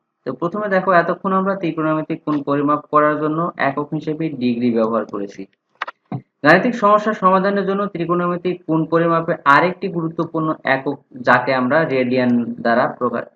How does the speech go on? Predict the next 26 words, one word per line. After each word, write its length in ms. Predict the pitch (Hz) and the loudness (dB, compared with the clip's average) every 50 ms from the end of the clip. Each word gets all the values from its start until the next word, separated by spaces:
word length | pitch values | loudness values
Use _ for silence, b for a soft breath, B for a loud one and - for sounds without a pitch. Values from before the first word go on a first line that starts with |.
| _ - 131 | _ -8 -4
নির্দেশ 300 | 127 123 117 113 113 113 - | -2 -2 -2 -2 -4 -6 -8
কর-, 300 | - 107 101 - - - _ | -12 -14 -14 -14 -20 -16 _
করতে 240 | - 117 113 - 117 | -6 -6 -4 -4 -6
পারি। 280 | 110 - 107 104 92 92 - _ _ _ _ _ _ _ _ _ _ _ _ _ _ _ _ _ _ _ _ _ | -4 -2 -4 -4 -4 -8 -16 _ _ _ _ _ _ _ _ _ _ _ _ _ _ _ _ _ _ _ _ _
একটি 320 | 151 170 185 - - - 233 | 6 6 6 4 0 -2 -2
বৃত্তের 460 | 196 170 185 185 - - - 208 208 - | 0 0 0 -2 -2 0 0 2 2 2
ব্যাসার্ধের, 680 | 170 143 156 160 160 170 190 185 175 165 190 196 196 196 196 | 4 6 6 6 6 2 -2 -4 -2 -2 -2 -2 -2 -2 -4
আহ, 360 | - - _ - 131 131 131 | -8 -10 _ -2 -2 0 0
সমান 440 | 135 - - 165 160 165 180 190 190 185 - | -2 -2 -2 0 4 4 4 4 4 0 2
চাপ 300 | - 175 135 139 - - - - _ _ _ _ _ _ _ _ _ _ _ _ | 4 6 8 8 6 4 0 -8 _ _ _ _ _ _ _ _ _ _ _ _
বৃত্তের 440 | 127 151 160 160 - - 185 185 180 180 - _ | 0 0 0 0 0 -2 -4 -4 -4 -4 -6 _
কেন্দ্রের 460 | 170 170 170 170 165 160 175 180 175 175 147 | 0 0 2 2 2 2 2 0 0 0 0
যে 320 | 131 147 156 165 165 165 - | 2 2 2 2 2 0 -2
কোণ 140 | 165 165 165 156 135 151 | -2 -2 -2 -2 -2 -4
উৎপন্ন 360 | 143 - _ 143 139 139 135 135 127 | -6 -4 _ 0 2 4 2 2 2
করে 300 | - 120 117 113 113 120 160 214 - - _ _ _ | 2 4 4 4 4 2 -2 -4 -8 -12 _ _ _
তাকে 360 | 135 135 135 135 180 190 - - | 2 2 2 2 -2 -6 -6 -2
এক 220 | - 131 131 127 123 - | 2 2 2 2 0 -2
রেডিয়ান 380 | 120 123 120 113 117 123 135 - 170 147 | -2 -2 -2 0 0 0 0 0 -2 0
বলে। 260 | 120 113 110 101 101 - _ _ _ _ _ _ _ _ _ _ _ _ _ _ _ - | 0 0 0 0 -6 -12 _ _ _ _ _ _ _ _ _ _ _ _ _ _ _ -6
এখানে 280 | 143 143 165 170 170 | -2 0 2 2 2
বিষয়টি 340 | 160 151 160 165 175 170 175 | 2 0 -2 -2 -2 -2 -2
ভালো 260 | 151 151 143 147 143 | 0 0 2 2 2
করে 180 | 143 143 143 135 | 2 2 0 2
দেখো, 340 | 127 127 123 123 - 175 208 269 - - - - - | 4 2 2 2 0 -2 -2 -2 -4 -4 -2 2 4
একটি 440 | 151 165 165 - - - - 208 | 4 4 4 2 -4 -8 -8 -6